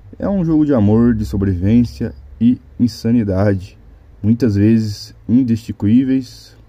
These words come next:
um do outro. Conheça novas pessoas, conheça sua,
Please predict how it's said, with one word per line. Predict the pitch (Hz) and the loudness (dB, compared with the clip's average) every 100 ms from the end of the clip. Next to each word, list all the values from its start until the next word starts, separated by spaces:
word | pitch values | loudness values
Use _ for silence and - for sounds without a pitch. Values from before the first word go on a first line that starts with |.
| - | -10
um | - | -4
do | 101 98 | -2 -2
outro. | 98 139 - - _ _ _ - - - | -2 -6 -10 -20 _ _ _ -20 -20 -10
Conheça | - 180 175 | -4 -4 -2
novas | 156 151 156 | -2 -2 -4
pessoas, | - 147 143 151 156 - | -6 -8 -4 -2 -4 -4
conheça | 123 120 - | -2 -2 -4
sua, | 107 117 113 101 | -10 -4 -4 -4